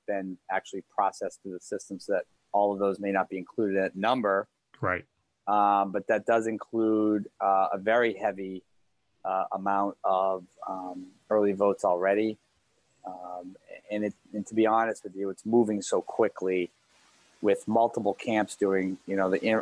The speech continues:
Speaker 1: early voting, but also
Speaker 2: Mm-hmm.
Speaker 1: the other staff processing the mail-ins. Some of the mail-ins are still coming in.
Speaker 2: Right.
Speaker 1: Um, some of them haven't been dropped off yet. Some are bringing
Speaker 2: Yep.
Speaker 1: them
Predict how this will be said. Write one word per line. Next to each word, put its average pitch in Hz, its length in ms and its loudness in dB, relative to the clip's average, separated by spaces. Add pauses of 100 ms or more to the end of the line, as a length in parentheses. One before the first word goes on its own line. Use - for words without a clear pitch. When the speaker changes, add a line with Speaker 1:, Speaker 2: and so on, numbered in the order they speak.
Speaker 1:
early 110 240 6
voting, 113 440 4
but 101 120 4
also 131 280 4
Speaker 2:
Mm-hmm. 160 140 4
Speaker 1:
the 104 60 2
other 113 160 2
staff 107 440 2
processing 98 540 -2
the 98 80 -16
mail-ins. 104 460 -2
Some 123 160 2
of 135 40 2
the 123 80 0
mail-ins 113 360 2
are 98 40 -8
still 104 200 -2
coming 92 280 -10
in. 113 320 0 (240)
Speaker 2:
Right. 95 300 0 (180)
Speaker 1:
Um, 98 340 2
some 127 140 0
of 127 80 0
them 107 120 -2
haven't 110 240 0
been 101 100 -6
dropped 95 260 0
off 117 260 2
yet. 113 220 0
Some 139 180 0
are 120 60 0
bringing 107 320 0
Speaker 2:
Yep. - 20 -8
Speaker 1:
them 104 100 -6